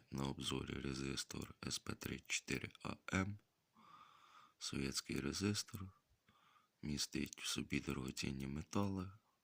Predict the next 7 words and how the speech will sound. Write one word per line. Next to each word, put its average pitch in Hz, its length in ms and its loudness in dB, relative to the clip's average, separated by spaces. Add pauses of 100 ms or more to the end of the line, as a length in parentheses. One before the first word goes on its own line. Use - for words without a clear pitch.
(840)
Частіше 69 540 2
за 65 100 0
все 65 300 2
це - 180 -4
срібло. 101 640 4 (480)
Іноді 67 480 0
попадає 67 840 -2